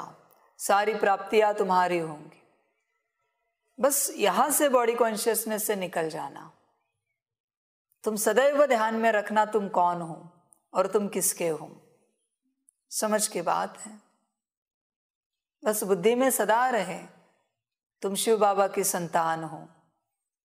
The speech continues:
सदा रहे और तुम आत्मा हो।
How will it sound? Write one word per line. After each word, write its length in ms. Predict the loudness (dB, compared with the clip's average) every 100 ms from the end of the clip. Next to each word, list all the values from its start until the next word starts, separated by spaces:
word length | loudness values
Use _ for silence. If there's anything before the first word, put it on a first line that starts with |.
| _ _ _ _ _ _ _ _ _ -20 _ -2
सदा 360 | 2 2 2
रहे 280 | 0 -4 -8 -16 -20 _ _
और 100 | -6
तुम 200 | 0 2
आत्मा 380 | 2 0 -2 -2
हो। 280 | -2 -8